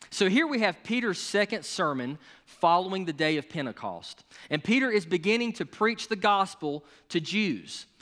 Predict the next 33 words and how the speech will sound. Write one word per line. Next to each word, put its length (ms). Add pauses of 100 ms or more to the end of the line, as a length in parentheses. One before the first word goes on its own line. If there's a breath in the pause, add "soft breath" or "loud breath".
(120 soft breath)
Now, 160
we 120
know 280
and 100
understand 520
that 140
the 80
Jews 680
rejected 880
their 180
own, 360 (400 loud breath)
that 220
Jesus 600
even 240
himself 480
said 340
that 100
a 60
prophet 460
does 100
not 180
have 200
any 160
honor 400
in 40
his 140
own 160
country. 480 (680 loud breath)
Jesus 400
really 200
didn't 160
have 260
any, 380